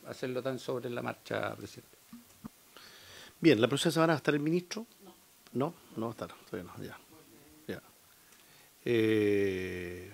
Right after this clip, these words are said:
Speaker 2: ya, pero, pero hay un compromiso, ¿ah? Yo te, yo, yo no condicionaría el que vaya a la sala, eh, este proyecto, eh, pensando en que en, en julio ya empecemos a discutir, eh, discutir en particular.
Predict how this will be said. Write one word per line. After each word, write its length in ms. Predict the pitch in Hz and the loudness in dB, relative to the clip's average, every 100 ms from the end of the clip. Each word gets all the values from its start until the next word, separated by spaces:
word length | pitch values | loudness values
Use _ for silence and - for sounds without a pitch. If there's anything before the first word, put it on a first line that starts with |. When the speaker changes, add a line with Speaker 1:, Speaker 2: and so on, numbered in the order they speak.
| 113 | -10
Speaker 2:
ya, 140 | - 98 | -6 2
pero, 300 | 139 131 120 | 6 6 6
pero 160 | 131 | 4
hay 120 | 147 | 6
un 60 | 165 | 4
compromiso, 520 | - 117 123 139 107 | 0 2 2 2 -2
¿ah? 120 | 98 | -4
Yo 160 | 110 113 | -4 -2
te, 280 | 113 113 113 | 0 -2 -2
yo, 180 | 117 110 | -2 -2
yo 200 | 107 120 | -2 -2
no 100 | 113 | 0
condicionaría 640 | 117 107 120 113 107 127 135 | -2 0 2 2 2 2 2
el 140 | 113 | 0
que 120 | - | 2
vaya 180 | 110 117 | 2 4
a 20 | |
la 80 | 117 | 2
sala, 480 | - 113 120 127 - | 0 0 0 -2 -4
eh, 200 | - 101 - | -6 -6 -6
este 200 | - 107 | -8 -6
proyecto, 500 | 135 131 - - - - - - _ | -2 -2 -4 -10 -12 -16 -20 -20 _
eh, 320 | - 98 87 - | -8 -6 -6 -8
pensando 420 | 104 98 120 110 | -6 -4 -4 -2
en 60 | 104 | -4
que 140 | 98 | -2
en, 100 | 98 - | -4 -4
en 120 | 98 | -10
julio 560 | - 135 131 131 127 - | -4 2 4 6 4 2
ya 180 | 117 117 | 0 0
empecemos 360 | 117 - 123 | -2 -2 0
a 20 | |
discutir, 400 | 120 - 127 120 - | 0 0 -2 0 2
eh, 120 | 113 | 2
discutir 360 | 107 92 - | 2 4 4
en 60 | 120 | 4
particular. 380 | 117 117 139 | 2 2 2